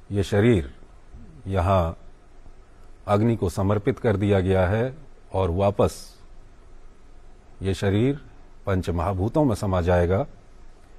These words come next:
लेकिन आत्मा अमर है, अजर है, और वो आत्मा, उसकी सीख आज भी प्रधानमंत्री नरेंद्र मोदी के रूप में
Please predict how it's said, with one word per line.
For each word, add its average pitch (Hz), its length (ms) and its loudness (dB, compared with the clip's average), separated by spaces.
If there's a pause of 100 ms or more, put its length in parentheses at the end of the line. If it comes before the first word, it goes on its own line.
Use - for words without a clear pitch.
(300)
लेकिन 98 340 -4
आत्मा 98 540 0 (500)
अमर 120 260 0
है, 107 300 0 (800)
अजर 98 280 2
है, 80 280 -6 (1200)
और 98 200 0
वो 92 200 -2
आत्मा, 120 640 -2 (1200)
उसकी 117 260 -2
सीख - 380 4 (1080)
आज 98 240 2
भी 101 320 2
प्रधानमंत्री 95 760 -2
नरेंद्र 90 400 2
मोदी 98 340 0
के 85 120 -4
रूप 104 280 -4
में 73 240 -8